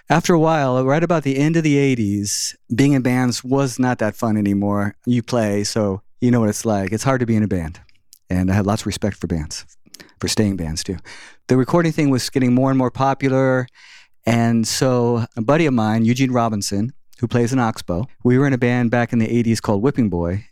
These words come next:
and he wanted to start a little, uh, record store, and I wanted to start a studio, so we found a building in Palo Alto, and, uh, it was tucked away in this little corner, in this little forgotten warehouse.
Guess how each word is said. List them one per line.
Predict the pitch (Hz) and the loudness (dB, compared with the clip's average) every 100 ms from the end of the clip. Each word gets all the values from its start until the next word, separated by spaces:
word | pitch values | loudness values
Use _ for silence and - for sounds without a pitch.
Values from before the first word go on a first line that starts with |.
| - - | -12 -2
and | 107 104 104 | 0 2 0
he | - 165 | -2 0
wanted | 165 147 127 | 2 2 0
to | 117 | -2
start | - - 127 120 | -2 -2 0 0
a | |
little, | 113 117 113 110 | 0 2 2 0
uh, | 107 98 92 _ _ - | 0 -2 -4 _ _ -2
record | 139 170 | 0 0
store, | - - 95 95 101 - | -2 -2 0 2 -2 -2
and | 117 | 0
I | 123 | 0
wanted | 127 113 | 0 -2
to | |
start | 107 - 117 | -4 -2 -2
a | 101 | -2
studio, | - 175 170 113 104 | -2 0 2 2 0
so | - | 0
we | 123 | -2
found | 127 135 | -2 -2
a | 110 | 0
building | 123 123 113 | 0 0 -2
in | |
Palo | - 123 117 | -2 -2 0
Alto, | 113 131 95 78 101 _ _ | -2 -2 -6 -8 -10 _ _
and, | 107 107 104 | 0 2 2
uh, | 104 | 2
it | 104 | 0
was | 104 | 0
tucked | - 147 - | 0 -2 0
away | 131 131 | 0 2
in | 127 | 0
this | 120 - | 0 0
little | 131 | -2
corner, | - 127 120 117 120 120 120 110 - - 202 - | -2 -2 0 2 2 0 -2 -4 -12 -20 -14 -6
in | |
this | 101 - | -4 -2
little | 117 | -2
forgotten | - 120 120 127 | 0 0 2 2
warehouse. | 117 113 101 110 104 120 | 2 0 -2 -2 -4 -4